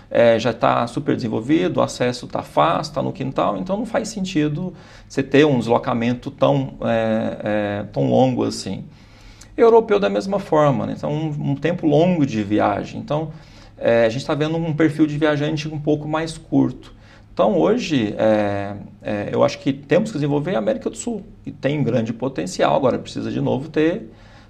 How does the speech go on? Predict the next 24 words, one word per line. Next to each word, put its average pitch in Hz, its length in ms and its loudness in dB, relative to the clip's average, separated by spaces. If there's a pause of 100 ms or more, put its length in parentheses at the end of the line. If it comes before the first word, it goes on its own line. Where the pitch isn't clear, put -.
ter 196 80 0
voos, 196 420 4
né? 123 280 2
Precisa 139 380 -2
ter 160 440 2
uma 127 160 2
malha 117 400 4
aérea, 113 480 2 (420)
é, 120 240 6
e 139 120 6
que, 160 420 -2
com 170 200 -4
menos 165 380 2
conexões. 156 800 2
O 110 60 -8
problema 147 220 0
das 156 160 0
conexões, 151 880 -4
ela 135 260 4
é 147 40 6
um 151 120 -2
limitador 147 500 0
muito 151 380 -2
grande. 123 580 0